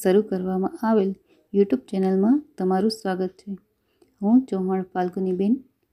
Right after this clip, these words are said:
ધોરણ અગિયાર, કોમ્પ્યુટર અધ્યયન વિષયમાં પ્રકરણ છ, Ubuntu લિનક્સના મૂળભૂત કમાન્ડ, ભાગ ત્રણ. સૌપ્રથમ આપણે લિનક્સ કમાન્ડ વિશે મદદ મેળવી,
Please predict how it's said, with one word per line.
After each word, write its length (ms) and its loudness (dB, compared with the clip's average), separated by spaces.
ધોરણ 380 2
અગિયાર, 360 0
કોમ્પ્યુટર 540 -2
અધ્યયન 320 -2
વિષયમાં 480 0
પ્રકરણ 440 0
છ, 140 -6
Ubuntu 380 4
લિનક્સના 640 0
મૂળભૂત 400 -2
કમાન્ડ, 440 0
ભાગ 280 2
ત્રણ. 240 0
સૌપ્રથમ 480 0
આપણે 380 2
લિનક્સ 360 2
કમાન્ડ 340 0
વિશે 260 -2
મદદ 300 0
મેળવી, 440 2